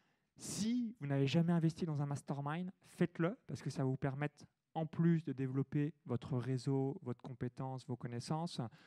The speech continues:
niveau mindset, stratégie et tout ce qui va avec, ça va être hors norme. Donc faites-le aussi parce que ça va vous permettre de,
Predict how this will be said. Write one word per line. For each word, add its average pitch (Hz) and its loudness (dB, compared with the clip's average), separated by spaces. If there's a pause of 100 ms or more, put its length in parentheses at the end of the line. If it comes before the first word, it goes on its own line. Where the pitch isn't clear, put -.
(220)
niveau 135 2
mindset, 143 -2 (280)
stratégie 143 -2
et 123 -6
tout 135 -8
ce - -14
qui - -8
va 123 -2
avec, 139 -2
ça 123 -8
va 120 -4
être - -8 (600)
hors 131 -2
norme. 98 -8 (380)
Donc - -8 (120)
faites-le 160 4
aussi 165 4
parce - -4
que 135 -4
ça - -4
va 123 0
vous 117 -2
permettre 123 -6
de, 107 -2